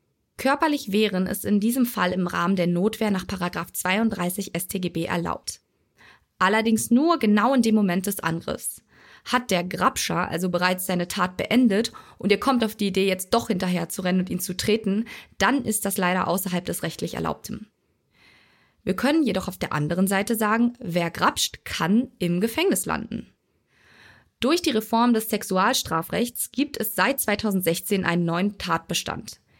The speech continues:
die sexuelle Belästigung. Im Paragraphen einhundertvierundachtzig i Strafgesetzbuch ist da nämlich festgeschrieben:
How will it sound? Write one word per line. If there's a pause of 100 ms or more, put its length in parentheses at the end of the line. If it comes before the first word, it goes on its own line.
(220)
die
sexuelle
Belästigung. (520)
Im
Paragraphen
einhundertvierundachtzig
i
Strafgesetzbuch
ist
da
nämlich
festgeschrieben: